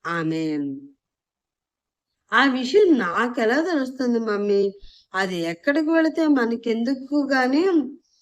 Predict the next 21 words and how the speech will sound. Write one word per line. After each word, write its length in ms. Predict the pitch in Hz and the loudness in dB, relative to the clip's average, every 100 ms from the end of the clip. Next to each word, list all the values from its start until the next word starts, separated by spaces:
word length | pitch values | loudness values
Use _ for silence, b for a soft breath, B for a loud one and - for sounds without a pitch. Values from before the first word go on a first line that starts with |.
| _ - | _ -8
ఈ 140 | 233 | -4
విషయాన్ని 560 | 214 208 208 302 320 311 | -2 -4 0 2 4 4
ఇంట్లో 400 | 240 226 277 294 | 2 -2 0 0
ఉన్న 220 | 277 262 | 0 -2
అందరికీ 540 | 233 196 202 240 240 269 | -2 -2 -4 -4 -4 -6
చెప్పి 420 | 247 202 - 254 | -4 -8 -6 -8
పెద్ద 460 | 254 220 185 175 | -6 -6 -6 -4
ఇష్యూ 480 | 247 214 180 - 285 294 294 | -4 -2 -6 -4 -2 0 0
చేసి 520 | 240 240 240 226 226 b b b - | -4 -2 -2 -2 -6 b b b -8
దాన్ని 360 | 214 226 226 | -2 0 0
బయటికి 600 | 196 170 196 226 320 247 | 0 0 0 2 0 0
గెంటేద్దాం 580 | 262 247 247 233 220 208 | 0 0 -2 -2 -2 -4
పదా" 360 | 202 226 240 247 247 240 - _ _ 233 | -4 -2 0 0 0 -6 -14 _ _ -4
అంటూ 280 | 233 233 | -2 -2
కొంచెం 420 | 247 233 208 208 202 | -4 -2 -4 -2 -6
ఆతృతగా 840 | 143 160 175 - 254 262 254 254 | -4 -6 -6 -4 -4 -2 0 0
ఆమె 220 | 247 233 | 0 0
చేయి 380 | 220 226 196 202 | -2 0 0 0
పట్టుకుని, 680 | 196 190 165 185 175 190 190 185 196 _ - | 0 -4 -6 -10 -4 -2 -2 -4 -8 _ -6
పట్టుకుంది 640 | 208 185 190 190 196 240 294 | -6 -4 -8 -4 -2 -2 -2
ప్రవర్తిక. 760 | - 240 175 165 - 165 147 | -4 -4 -4 -6 -8 -10 -6